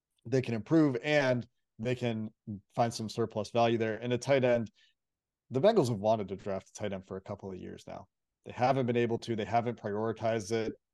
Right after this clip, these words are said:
the way the rest of the league has, whether it's Dalton Kincaid, who I think they were ready to pick, whether it's Sam Laporta, who I think they were honestly closer to picking in the first round than you might believe,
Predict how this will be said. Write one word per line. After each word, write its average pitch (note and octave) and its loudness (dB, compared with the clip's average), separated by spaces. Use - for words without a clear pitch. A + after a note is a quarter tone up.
the B2 -4
way A#2+ 2
the A2 -2
rest A#2 -4
of G#2 -12
the G#2 -6
league G#2+ -4
has, G#2+ 0
whether A2 -2
it's G2+ -8
Dalton B2 0
Kincaid, A#2 -2
who A2 0
I G#2+ 0
think G#2+ -8
they A2 -2
were G#2+ -2
ready G#2+ -4
to G#2 -6
pick, A2 -6
whether G#2 -4
it's G2+ -10
Sam B2 0
Laporta, A2+ 0
who A2 -2
I G#2+ -2
think A2 -6
they A2 -4
were G2+ -6
honestly C3 2
closer B2+ 0
to C3 -2
picking C3+ -2
in B2+ 2
the A#2+ 2
first C3 0
round C3 4
than B2+ 2
you C3 -2
might B2+ 6
believe, C3 -2